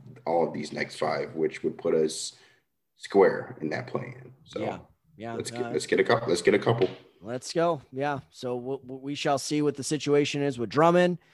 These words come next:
Speaker 2: how this offense is gonna step it up, if this defense can maintain. But yeah, there's definitely a lot to look, to look forward to and,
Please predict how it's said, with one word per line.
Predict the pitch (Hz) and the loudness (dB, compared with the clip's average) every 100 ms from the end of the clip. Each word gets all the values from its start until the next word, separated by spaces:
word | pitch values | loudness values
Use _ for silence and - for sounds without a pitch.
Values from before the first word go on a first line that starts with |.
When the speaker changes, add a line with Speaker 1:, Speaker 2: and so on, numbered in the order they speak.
| _ _ | _ _
Speaker 2:
how | - 139 | 2 4
this | 143 135 | 4 4
offense | 165 175 180 170 | 6 6 4 4
is | 165 | 2
gonna | 151 170 | 4 4
step | - 175 156 | 6 6 6
it | 165 | 8
up, | 165 160 - | 8 6 2
if | 131 | -6
this | - 127 | -6 -6
defense | - 170 156 165 156 | -2 0 2 2 2
can | 170 156 | 2 4
maintain. | 156 156 165 156 151 151 | 4 2 2 0 2 0
But | 135 127 127 | 2 2 2
yeah, | 135 | 0
there's | 123 131 | 0 2
definitely | 147 139 135 | 2 2 2
a | |
lot | 127 131 - | 2 0 0
to | |
look, | 127 120 - _ _ | 0 -2 -4 _ _
to | 135 | -2
look | 123 120 | -2 -2
forward | - 131 127 127 | 0 4 4 4
to | 135 127 127 | 4 4 4
and, | 113 | -2